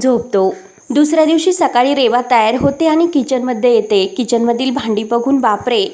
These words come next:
इतकी सर्व भांडे!" आणि नळाला हात लावते, नळ चालू करणार, पण नळाला पाणी न-, नसते,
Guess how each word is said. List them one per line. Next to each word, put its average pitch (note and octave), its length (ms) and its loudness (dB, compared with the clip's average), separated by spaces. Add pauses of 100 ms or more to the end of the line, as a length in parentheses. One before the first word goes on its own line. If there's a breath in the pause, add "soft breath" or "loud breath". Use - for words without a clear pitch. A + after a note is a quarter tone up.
(280 loud breath)
इतकी D4 320 -4
सर्व D4 340 0
भांडे!" A#3 600 -2
आणि A#3+ 400 -2
नळाला A#3 380 2
हात C4 180 -2 (100)
लावते, A3+ 300 0
नळ B3+ 180 0
चालू B3 300 0
करणार, B3 440 0 (380 loud breath)
पण F#4 100 2
नळाला G4 340 4
पाणी B3 320 -6
न-, C4 200 -4 (140)
नसते, B3 560 -4